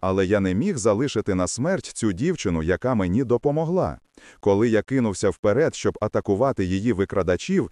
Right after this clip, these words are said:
я побачив, як до кімнати увірвався ще один загін підкріплення. Тепер моя справа була справді безнадійною. Новоприбулі не звертали на мене уваги, вони побігли прямо до вікна, де стояв корабель.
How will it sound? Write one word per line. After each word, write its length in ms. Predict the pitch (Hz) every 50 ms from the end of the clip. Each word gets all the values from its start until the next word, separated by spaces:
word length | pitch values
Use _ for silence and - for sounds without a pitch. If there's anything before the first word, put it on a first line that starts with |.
| - - -
я 220 | - 82 98 101 -
побачив, 540 | - 95 85 92 139 175 175 - 113 90
як 220 | 82 92 127 127 98
до 140 | 87 98 87
кімнати 560 | - 101 90 87 95 131 180 180 - 104 - -
увірвався 640 | 101 92 90 95 90 90 143 185 185 - - 170 139
ще 260 | - - - 190 214
один 300 | 202 151 107 104 90 80
загін 380 | 73 87 78 76 104 165 190 175
підкріплення. 840 | - - - - - 214 - - - 82 78 76 73 71 67 62 - _ _ _ - - - - -
Тепер 400 | - 95 85 - - 123 160 180
моя 260 | 180 180 170 165 156
справа 420 | - - - 165 160 160 143 147 135
була 280 | 110 120 120 117 104
справді 540 | 92 - - - 131 160 190 175 156 170 156
безнадійною. 960 | 113 104 135 131 104 120 131 123 104 104 98 85 78 76 76 67 67 62 60 - _ _ _ - - -
Новоприбулі 840 | 90 98 104 92 92 92 - 98 98 92 85 110 151 180 151 98 87
не 160 | 87 101 107
звертали 540 | 95 104 120 117 - - 196 202 202 185 160
на 100 | 151 147
мене 260 | 147 143 135 131 131 -
уваги, 540 | 135 139 123 135 117 90 71 73 69 65 - _ - - -
вони 320 | 78 90 98 101 120 107
побігли 500 | - 110 95 87 127 156 135 104 98 92
прямо 380 | - - 110 123 127 113 101 85
до 140 | 82 92 80
вікна, 380 | 90 87 - 101 127 170 185
де 120 | 131 131 107
стояв 440 | - - 95 87 104 139 143 117
корабель. 540 | - 131 131 139 147 143 151 165 117 78 67